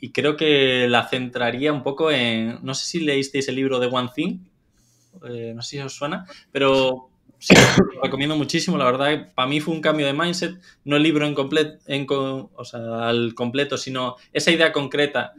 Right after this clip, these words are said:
de, eh, hacer una única cosa que despeje o que avance el resto de cosas, eh, sin, o sea, por decirlo así es, en el día a día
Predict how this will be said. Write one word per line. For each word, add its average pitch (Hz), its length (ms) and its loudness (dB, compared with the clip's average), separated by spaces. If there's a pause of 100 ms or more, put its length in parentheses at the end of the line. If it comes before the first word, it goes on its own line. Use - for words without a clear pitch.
de, 131 520 0
eh, 123 200 0
hacer 156 420 -2 (180)
una 180 260 2
única 170 360 0
cosa 151 480 -4 (300)
que 143 420 2 (220)
despeje 139 680 2
o 123 80 -4
que 123 320 0
avance 131 720 4 (160)
el 139 140 4
resto 143 320 2
de 135 120 2
cosas, 131 600 -4
eh, 110 600 -2 (580)
sin, 113 600 -6
o 117 40 -6
sea, 101 220 -8 (240)
por 143 100 4
decirlo 156 260 6
así 123 200 2
es, 107 280 -2 (380)
en 143 140 0
el 160 100 4
día 214 100 12
a - 200 10
día 185 140 8